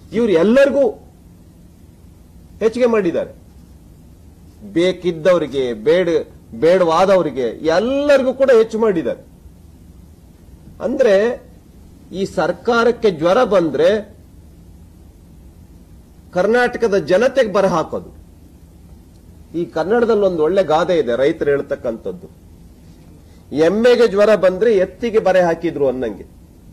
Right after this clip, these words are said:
ಈ ಸರ್ಕಾರಕ್ಕೆ ಜ್ವರ ಬಂದ್ರೆ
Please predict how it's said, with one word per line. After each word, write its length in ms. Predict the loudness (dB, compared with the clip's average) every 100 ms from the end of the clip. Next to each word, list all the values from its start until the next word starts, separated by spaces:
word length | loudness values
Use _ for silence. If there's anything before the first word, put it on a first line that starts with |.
| -20 -20 -20 -20 -20 -20 -6
ಈ 120 | -6
ಸರ್ಕಾರಕ್ಕೆ 760 | 0 0 0 2 2 2 0 0
ಜ್ವರ 300 | 2 2 2
ಬಂದ್ರೆ 680 | 2 0 0 0 0 -6